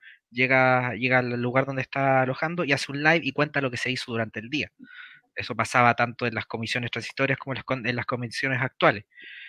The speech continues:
Y eso se puede ver en muchos otros convencionales también, que han hecho di-, diversos, eh, intentos de comunicar lo que está pasando adentro,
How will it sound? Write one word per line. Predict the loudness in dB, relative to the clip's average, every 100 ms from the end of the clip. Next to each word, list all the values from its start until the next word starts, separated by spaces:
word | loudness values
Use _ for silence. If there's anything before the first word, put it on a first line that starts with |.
| -20 _ _ _ -20 -20 _ _ _ 2
Y | 6
eso | 6 6
se | 4
puede | 6 6 8
ver | 8 6
en | 4 -4
muchos | -4 -2 -2
otros | -2 0 -2
convencionales | -2 -2 -2 0 0 0
también, | -4 -2 -2 -2 -8 _ _ _ -2
que | 0
han | 0
hecho | 0 -2 0
di-, | -2 -2 -4
diversos, | -4 4 6 6 4 -2 2
eh, | 4 4 4 2 0 -4 _ _ _ _ _ _ _ _ _ -14
intentos | -10 0 4 4 4
de | 0
comunicar | 0 -2 -4 0 2
lo | 2
que | -2
está | -2 -4
pasando | -4 -4 -2
adentro, | 2 2 0 -6 -6